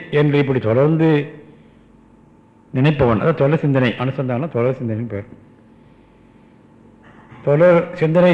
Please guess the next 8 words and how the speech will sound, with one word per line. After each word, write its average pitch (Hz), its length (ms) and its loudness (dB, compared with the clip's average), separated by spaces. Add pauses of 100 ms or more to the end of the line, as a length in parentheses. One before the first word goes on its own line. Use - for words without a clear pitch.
செய்பவன் 160 520 4 (240)
எவனோ 151 260 4 (180)
அவன் 143 240 4
முத்தனாகி, 120 640 2 (1000)
இறுதி 175 240 4
காலத்தில் 151 360 4
விடுபட்டவனாகி, 123 840 2 (1120)
மெத்தவும் 170 600 4